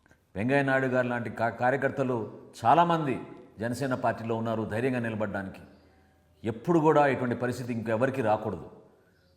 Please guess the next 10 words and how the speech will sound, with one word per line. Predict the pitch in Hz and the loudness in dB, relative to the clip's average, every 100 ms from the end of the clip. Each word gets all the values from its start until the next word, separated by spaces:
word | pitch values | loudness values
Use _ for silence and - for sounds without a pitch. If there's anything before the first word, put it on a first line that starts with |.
| _ | _
ప్రజాస్వామ్యంలో | 98 135 147 143 139 139 139 135 131 | 0 4 4 2 0 0 0 0 -2
ఖచ్చితంగా | 123 139 151 151 | -6 -4 -4 -2
మనందరం | 135 117 127 143 | -2 -2 0 0
కూడా | 131 | 0
పోరాడాలి. | 127 117 123 131 123 110 95 - - - _ _ _ - | -2 0 2 4 4 0 -6 -12 -20 -20 _ _ _ -8
దయచేసి | 104 131 139 156 143 143 113 - - - _ | -2 -2 0 -2 0 -2 -2 -8 -16 -20 _
సూసైడ్ | - 139 165 180 160 | -6 -4 2 2 2
తీసుకెళ్లే | 151 - 147 135 127 117 107 - - - _ _ _ - | 0 -2 -2 0 0 -2 -6 -14 -20 -20 _ _ _ -2
దారి | 104 123 | 0 2
మాత్రం | 123 117 120 117 104 98 | 0 -2 -4 -4 -4 -6